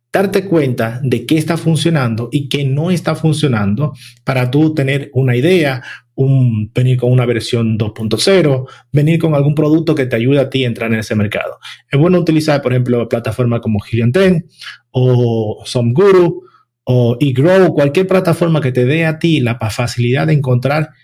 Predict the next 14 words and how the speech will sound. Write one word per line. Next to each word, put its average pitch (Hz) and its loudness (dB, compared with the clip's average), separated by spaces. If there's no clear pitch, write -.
l-, 135 2
cuánto, 196 2
cuál 185 2
es 190 2
el 185 2
volumen 165 4
de 156 2
búsqueda 151 2
de 127 0
palabras 120 -2
clave 127 -2
que 120 -4
tú 139 -2
quieres, - -4